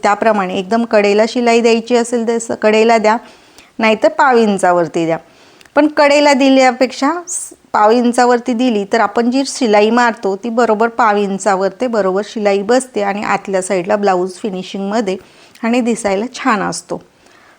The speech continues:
तर आता बघा, पूर्ण आपण हे दोन्ही साईडचे सुद्धा शिलाई मारून घेतली. मग आता कापड किती कट करायचं? एकदम कडेला मी कापड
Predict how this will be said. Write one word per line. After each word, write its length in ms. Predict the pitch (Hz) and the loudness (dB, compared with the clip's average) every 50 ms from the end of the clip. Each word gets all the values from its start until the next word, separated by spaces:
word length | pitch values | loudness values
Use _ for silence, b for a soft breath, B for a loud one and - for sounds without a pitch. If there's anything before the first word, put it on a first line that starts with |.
| b - | b 0
तर 100 | 247 247 | 2 2
आता 260 | 269 254 254 - 262 | 2 0 0 -2 -2
बघा, 220 | 240 240 196 202 208 | 0 2 0 0 -2
पूर्ण 400 | 202 - - 240 247 240 240 240 | -2 -2 0 2 2 2 2 2
आपण 320 | 220 202 - 202 202 208 | 0 0 0 -2 -4 -4
हे 220 | 214 196 208 233 | -4 -6 -6 -8
दोन्ही 380 | 226 208 196 196 202 202 202 220 | -6 -4 -2 -2 0 0 -2 -4
साईडचे 460 | 214 - 240 214 208 202 - - 220 | -2 -2 0 0 0 -2 -4 -8 -10
सुद्धा 400 | - - 247 226 208 185 202 226 247 b b b b b b b b | -8 -6 -8 -8 -6 -6 -6 -8 -8 b b b b b b b b
शिलाई 360 | - - 277 269 240 220 208 | -2 2 4 4 4 4 4
मारून 300 | 202 190 180 175 180 175 | 4 2 0 0 0 -2
घेतली. 280 | 175 170 165 180 170 180 | -4 -4 -4 -6 -6 -4
मग 140 | 202 220 233 | -2 0 0
आता 160 | 240 240 269 | 0 0 -2
कापड 460 | 262 - 269 220 185 - - 226 226 226 | -2 -2 -4 -4 -4 -2 -2 -2 -2 0
किती 200 | - - - 262 | -2 -4 -4 -4
कट 180 | 247 - 226 202 | 0 0 -2 -2
करायचं? 440 | - - 190 180 175 175 175 - - | 0 -2 -2 0 0 -2 -2 -4 -4
एकदम 400 | - 226 226 - - 254 247 247 | -4 -4 -4 0 2 2 2 2
कडेला 440 | 247 - 220 208 202 208 208 214 | 2 2 2 2 4 4 4 2
मी 120 | 214 226 226 | 2 0 -2
कापड 340 | - 226 196 - - 202 | -2 -2 -2 0 -2 -4